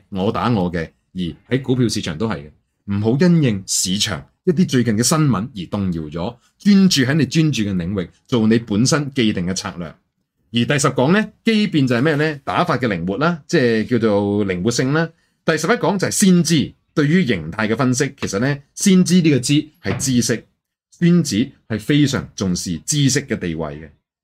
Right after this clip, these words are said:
佢甚至乎會話，如果你冇足夠嘅知識，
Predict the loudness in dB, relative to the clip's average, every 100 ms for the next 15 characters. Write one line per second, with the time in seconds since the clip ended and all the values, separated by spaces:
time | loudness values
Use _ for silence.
0 | -4 0 0 0 -2 0 0 -2 -6 _
1 | -10 -2 2 2 0 -4 -2 -2 -2 -2
2 | -2 -2 -2 -2 -4